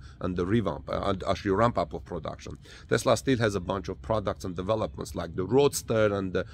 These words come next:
uh, robot Optimus. Plus, Tesla has yet to officially unveil its twenty-five thousand dollar vehicle, dubbed by some in the electric vehicle community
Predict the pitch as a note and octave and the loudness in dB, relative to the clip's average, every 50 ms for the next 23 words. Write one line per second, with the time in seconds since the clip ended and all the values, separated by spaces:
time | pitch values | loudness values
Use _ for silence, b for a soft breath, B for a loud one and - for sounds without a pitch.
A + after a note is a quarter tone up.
0 | B B B - - F#2 F2+ F2 F2+ F#2 G2 G2 C3 C#3 B2+ A#2+ B2 A#2+ - - | B B B -6 -2 0 2 2 2 2 2 4 4 4 4 2 0 0 0 0
1 | A#2 G#2+ - - - G#2+ G2 F#2+ F#2+ F#2+ - - - - G#2+ A2 A2 - - E2 | 0 -2 -2 -2 -2 -2 0 0 -2 -4 -6 -10 -6 -4 -4 -4 -4 -4 -6 -8
2 | D#2 - F2 F2 E2+ E2+ D#2+ C#2 - F#2 G2 - - - E2+ D#2+ - - A#2 - | -6 -4 -4 -4 -2 -4 -6 -4 -2 -2 -2 -2 -2 -4 -6 -6 -4 -6 -6 -6
3 | - F2+ F2 F2+ E2+ E2+ F2 F2 F#2+ F#2+ F#2 E2+ - - B2 A#2+ A#2+ - - A#2+ | -4 -4 -4 -4 -4 -4 -2 -2 -4 -4 -4 -6 -6 -6 -4 -4 -2 0 0 0
4 | A#2+ - - A#2+ A2+ A2+ G#2 A2+ A2+ A2 A2 G#2+ A2 A2 A2+ A2 A#2 E3+ G3+ D3+ | 0 0 0 0 0 0 0 -2 -2 0 0 0 2 0 -2 -2 -2 0 0 0
5 | A#2 - - G2 F2+ B B B B B - G2 F#2+ F#2 F2+ F2 F2+ F2 D#2+ - | 0 0 0 -2 -2 B B B B B 2 4 4 4 2 -2 -2 -2 -2 -2
6 | - - - A#2 A2+ G#2+ - - G#2+ F2+ F2+ F#2 F#2 - F#2+ F#2 F2 - - F2+ | -4 2 4 4 4 4 0 -4 -4 -4 -2 -4 -4 -2 -2 -4 -4 -4 -6 -6
7 | F2 D#2+ E2+ F#2 F2+ F2 E2+ E2+ E2 - - F2 F#2 A2 C3 A#2+ G#2+ G2 G2+ G#2 | -6 -4 -4 -6 -6 -6 -6 -8 -8 -8 -8 -6 -2 0 2 2 2 2 0 -2